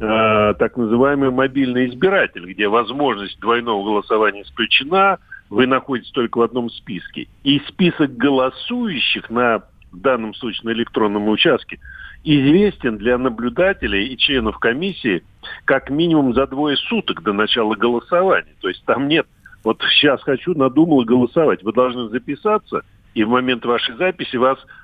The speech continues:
с вашего родного участка вычеркнут. У вас про-, пропадает возможность прийти проголосовать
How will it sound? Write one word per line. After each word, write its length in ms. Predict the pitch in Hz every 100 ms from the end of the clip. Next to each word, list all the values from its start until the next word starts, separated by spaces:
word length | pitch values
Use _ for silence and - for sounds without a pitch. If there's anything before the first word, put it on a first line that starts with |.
| _ -
с 40 |
вашего 520 | 127 156 156 147 120
родного 360 | 117 104 131 156
участка 500 | 185 180 120 - 110 _ -
вычеркнут. 840 | 113 127 175 - - - 73 - _
У 60 | 101
вас 160 | 117 - _ _
про-, 240 | 113 127 110 - _ - -
пропадает 560 | 117 117 139 151 113 92
возможность 540 | 104 104 139 120 -
прийти 360 | 113 110 - 151
проголосовать 800 | - 107 107 98 113 110 131